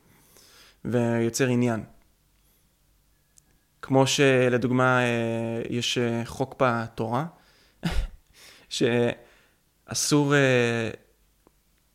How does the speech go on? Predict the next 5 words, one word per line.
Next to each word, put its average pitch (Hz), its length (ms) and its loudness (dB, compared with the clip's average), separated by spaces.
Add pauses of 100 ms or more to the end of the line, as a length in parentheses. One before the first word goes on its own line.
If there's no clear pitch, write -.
(160)
להיחשף 123 560 -4
למגל-, 123 680 0
מג-, 113 400 -6
מגלת 117 640 -6
עתידות, 131 680 -4